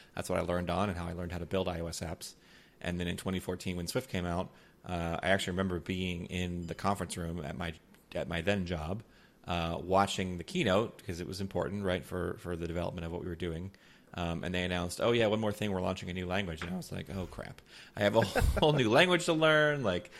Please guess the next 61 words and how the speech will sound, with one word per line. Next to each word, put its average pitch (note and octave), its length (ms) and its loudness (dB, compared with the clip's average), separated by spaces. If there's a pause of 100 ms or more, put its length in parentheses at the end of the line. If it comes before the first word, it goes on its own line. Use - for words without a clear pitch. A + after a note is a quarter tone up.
(140)
I'm C3+ 140 2
not A#2+ 200 6
super - 180 0
excited C3+ 320 4
about C3 260 6
this. B2+ 340 4
What G#2+ 120 4
happens G#2 260 2
if G2+ 120 -2
they, F#2+ 180 -2 (100)
if G2+ 160 -4
they, F#2 320 2 (320)
you - 80 -6
know, E2 380 0 (160)
uh, E2+ 160 0
if E2 80 -8
they F2 80 0
deprecate F#2+ 480 0
Objective-C F2+ 560 -6
really F2+ 180 -2
quickly? G#2+ 580 0 (280)
It's - 80 -20
gonna F#2+ 160 -4
be E2+ 80 -4
a E2+ 60 -8
problem A2 340 0
for G#2 180 -2
us." F#2+ 240 4
It - 60 -12
turns F#2 140 -4
out F2+ 160 -2
that F#2 80 -2
it, F2+ 140 -2
you G2 100 -4
know, F2 200 -4
it - 40 -12
was F#2+ 120 -2
a G#2+ 60 6
much B2 420 4
longer G2 540 4
process F#2 540 0
to F#2 120 -8
convert F#2 540 -2
than F2 420 -4 (400)
I F#2 120 0
was F2 120 2
sort F2+ 140 -4
of F2 80 0
initially F#2 380 0
fearing, C#3 500 -2
which G2+ 180 -6
is F2+ 120 -6
good. C3 300 2
It - 200 -8
gives F2+ 160 -8
you F#2 60 -6
time F2 300 -4
to - 60 -8
kinda E2+ 240 -4
learn F2 360 -4
and, E2 200 -6